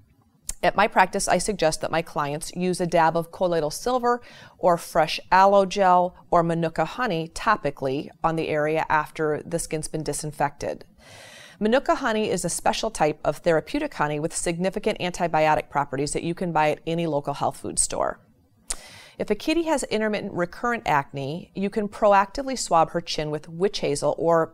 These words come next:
hydrogen peroxide to help prevent future breakouts.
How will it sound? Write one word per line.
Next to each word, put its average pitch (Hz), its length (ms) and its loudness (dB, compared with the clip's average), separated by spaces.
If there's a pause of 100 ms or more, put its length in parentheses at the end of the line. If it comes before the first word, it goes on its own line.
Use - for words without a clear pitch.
hydrogen 165 340 -4
peroxide 175 680 0
to 196 100 -4
help 170 240 0
prevent 170 300 -4
future 156 340 -6
breakouts. - 640 -4